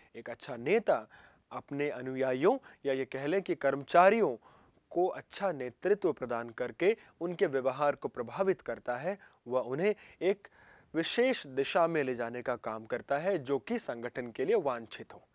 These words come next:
एक अच्छे नेता के गुणों पर यह निर्भर करता है कि वह कितने कुशलता से, वह कितने अधिक मजबूती से कर्मचारियों को प्रभावित कर सकता है।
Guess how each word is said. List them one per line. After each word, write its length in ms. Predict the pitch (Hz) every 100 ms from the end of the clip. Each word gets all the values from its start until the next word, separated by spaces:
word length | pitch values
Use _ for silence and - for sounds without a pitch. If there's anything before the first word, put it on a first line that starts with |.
| _ _ _ _ - - _ 127
एक 120 | 123
अच्छे 260 | 120 -
नेता 420 | 131 127 135 214 208
के 240 | - 214 214 - -
गुणों 360 | 131 147 196 269
पर 200 | 233 202
यह 100 | 180
निर्भर 360 | 147 143 147
करता 340 | 139 123 - 160
है 220 | 185 127 - - _ -
कि 80 |
वह 180 | 202 220 220
कितने 480 | 185 175 185 208 240 - _ _
कुशलता 580 | 170 - 196 180 214 202
से, 240 | - 98 - _ _ -
वह 100 | 139
कितने 300 | - 147 190 202 -
अधिक 400 | 143 170 220 - _ - - _ -
मजबूती 640 | 135 135 127 202 196 202 143
से 240 | - 110 - _ _ _
कर्मचारियों 640 | 127 127 123 131 120 123 120
को 140 | 190
प्रभावित 520 | 185 135 120 131 117
कर 120 | - 101
सकता 340 | - - 85
है। 140 | -